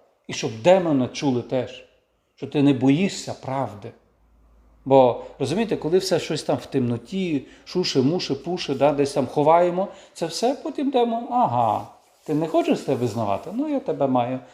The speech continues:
в своїх капканах". І починається маніпулювати, шантажувати і нищити тебе. Но коли ти говориш вголос, говориш правду,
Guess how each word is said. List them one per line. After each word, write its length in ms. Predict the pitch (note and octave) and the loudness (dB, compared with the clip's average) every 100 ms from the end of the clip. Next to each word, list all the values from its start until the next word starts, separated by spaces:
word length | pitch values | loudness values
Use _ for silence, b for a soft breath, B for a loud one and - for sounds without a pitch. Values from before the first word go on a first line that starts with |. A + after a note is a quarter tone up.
| B | B
в 60 | - | -6
своїх 260 | C3+ B2 | -4 -4
капканах". 480 | - A#2 A#2 A2 B2 - | -4 -6 0 -2 -2 -6
І 80 | |
починається 600 | G#3 G#3 D#3+ E3+ E3+ - | -4 -2 -2 -2 -4 -2
маніпулювати, 880 | C#3 C3+ B2+ B2+ B2 A#2+ C3+ C#3 E3 - B | 0 2 2 0 -2 2 0 0 -8 -14 B
шантажувати 880 | - D3+ B2 - A#2 A2 A2+ C3 D#3+ - | -4 -2 0 -2 -2 0 2 0 -4 -4
і 60 | C3 | 0
нищити 460 | B2+ A#2+ A#2+ - | 0 -2 -10 -12
тебе. 360 | - A#2 G#2 G2+ _ b b | -10 -8 -8 -12 _ b b
Но 140 | D#3 D#3 | 0 4
коли 240 | F3 F3 | 6 4
ти 120 | D#3 | 2
говориш 320 | C#3 C#3+ C#3 A2 F#2+ | 0 2 0 -2 -2
вголос, 520 | A2+ C#3+ A2 G#2 - | 4 6 4 -4 -8
говориш 320 | G#2+ G#2 - | -10 -10 -12
правду, 640 | - D#3 D#3 D#3+ E3 C4 | -4 2 2 0 0 -2